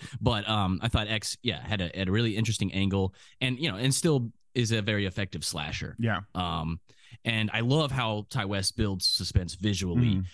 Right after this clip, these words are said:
Speaker 1: Uh, and one, one of the, my favorite shots from last year is that overhead shot where she's swimming and the, and the gator's chasing her.
Speaker 2: Yeah.
Speaker 1: And I thought, I thought it was just brilliant. And, like, you know, that could have just been a trailer shot, but he really holds on that for a long time. And, and there's many, many great sequences. But yeah,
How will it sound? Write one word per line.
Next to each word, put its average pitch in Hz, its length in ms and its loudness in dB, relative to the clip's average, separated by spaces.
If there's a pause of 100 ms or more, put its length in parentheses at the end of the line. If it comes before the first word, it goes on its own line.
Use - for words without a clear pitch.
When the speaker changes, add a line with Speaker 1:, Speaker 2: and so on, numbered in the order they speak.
(140)
Speaker 1:
Uh, 85 340 -2
and 104 200 2
one, 123 200 2
one 135 300 2
of 147 60 4
the, 127 60 0
my 120 120 2
favorite 113 280 -2
shots 120 260 -2
from 107 100 2
last 98 240 -2
year 101 100 2
is 95 80 2
that 95 120 0
overhead 107 380 2
shot 98 260 0
where 98 100 -2
she's - 200 -2
swimming 104 380 2
and 90 100 0
the, 87 160 -6
and 101 120 0
the 87 60 -2
gator's 101 380 -2
chasing 110 360 -2
her. 110 160 0
Speaker 2:
Yeah. 123 300 4
Speaker 1:
And 110 100 4
I - 20 -2
thought, 101 200 -2
I 101 60 0
thought 98 140 -2
it 87 40 -2
was 87 100 -2
just 92 220 -4
brilliant. 95 400 0 (160)
And, 123 100 0
like, 117 120 0
you 147 120 2
know, 139 100 2
that 147 120 0
could 180 120 2
have 160 60 2
just 127 200 0
been 123 100 2
a 101 60 0
trailer 131 280 0
shot, 87 240 -4
but 98 100 -2
he 127 80 -2
really 147 220 4
holds 127 320 2
on 107 120 0
that 98 140 -2
for 104 100 -6
a 90 60 -2
long 98 360 2
time. 95 380 0 (200)
And, 139 180 2
and 147 320 0
there's 156 180 2
many, 156 220 4
many 127 220 2
great 87 240 -4
sequences. - 400 -6
But 120 100 2
yeah, 113 140 0